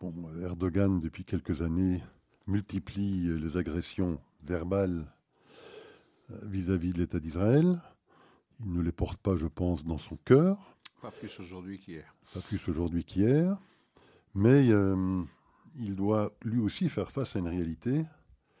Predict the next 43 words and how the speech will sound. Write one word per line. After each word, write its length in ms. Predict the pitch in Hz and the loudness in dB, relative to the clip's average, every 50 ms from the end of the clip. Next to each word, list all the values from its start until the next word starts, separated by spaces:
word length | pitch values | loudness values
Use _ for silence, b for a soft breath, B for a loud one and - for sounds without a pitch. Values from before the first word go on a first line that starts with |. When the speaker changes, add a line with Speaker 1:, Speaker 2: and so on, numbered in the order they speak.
| b b b b b b b b b b b _ 107 | b b b b b b b b b b b _ -14
Speaker 1:
euh, 180 | 92 92 92 92 - _ | -10 -8 -8 -10 -10 _
qui 260 | - - - 98 101 | -20 -8 0 2 2
est 140 | 101 - - | 2 2 -2
assez 220 | 92 - - 101 | -6 0 0 2
désastreuse 880 | 82 113 123 98 104 95 - - - 120 123 127 143 147 139 131 131 127 | 4 4 4 4 4 0 0 -2 -2 2 2 4 4 2 0 -2 -4 -4
pour 140 | - 98 98 | -4 -6 -10
son 160 | - - 95 | -4 -4 -6
pays, 260 | - - 101 113 139 - | -4 -2 -2 -2 -2 -2
en 80 | - 98 | -2 -4
tout 160 | - - 95 | -4 -4 -8
cas 420 | - - 143 147 156 170 170 - _ _ _ B B B B B B B B B B | -6 0 2 2 4 2 0 -4 _ _ _ B B B B B B B B B B
sur 180 | B - - 95 | B -8 -6 -4
le 80 | 92 90 | -4 -4
plan 280 | - - 131 123 120 | -6 -4 -2 -2 -2
économique. 540 | - - - - 110 120 127 117 92 - - | -2 0 0 0 2 2 2 0 0 -2 -4
Moi, 100 | 90 80 | -6 -4
je 80 | 78 87 | -4 -4
lisais 240 | 87 87 76 90 | -4 -4 -4 -2
un 100 | 92 87 | -2 -2
rapport 680 | 78 87 87 - - 98 98 95 95 92 85 82 80 - _ | -2 -4 -6 -4 -4 -2 -2 0 -2 -2 -4 -6 -8 -12 _
de 140 | 107 98 90 | -14 -10 -8
la 80 | 87 85 | -8 -8
Banque 280 | 76 92 87 - - 82 | -6 -8 -8 -8 -8 -10
mondiale 500 | 85 85 82 95 110 131 147 160 170 175 _ _ _ _ | -8 -6 -6 -4 -4 -4 -4 -6 -8 -10 _ _ _ _
qui 120 | - 80 | -10 -6
vient 100 | 82 82 | -6 -6
de 60 | - | -6
sortir 400 | - 90 87 - - - 95 87 | -6 -8 -8 -8 -6 -8 -8 -6
ce 100 | - - | -6 -8
week-end, 460 | 80 82 - - 110 120 147 165 175 - - - - _ _ B B B B B B B B B B B B B B B B B B B B B B B _ _ | -8 -8 -8 -6 -2 -2 0 0 -2 -4 -10 -20 -20 _ _ B B B B B B B B B B B B B B B B B B B B B B B _ _
qui, 400 | - - - 95 92 90 90 90 | -20 -10 -6 -4 -2 2 4 4
euh, 220 | 87 87 87 85 | 4 4 4 2
explique 460 | 80 - - - - 107 110 104 - | 0 -2 -8 -8 -4 -4 -4 -2 -2
en 100 | 92 82 | -4 -4
substance 640 | - - - - - - - 131 147 151 139 - - | -4 -8 -18 -20 -14 -6 -2 0 0 0 -2 -4 -8
qu'il 180 | _ - 92 87 | _ -10 -8 -4
y 100 | 85 87 | -2 -2
a 40 | 85 | 0
un 120 | 82 85 | 0 0
immense 320 | 92 98 98 92 85 - - | 0 0 0 0 -2 -4 -4
risque 280 | - - - - - 92 | -6 -6 -6 -4 -6 -4
de 120 | 80 82 | -4 -4
défaut 440 | 78 - 107 101 - - 190 147 - | -2 0 -2 -2 -2 -2 -4 -4 -4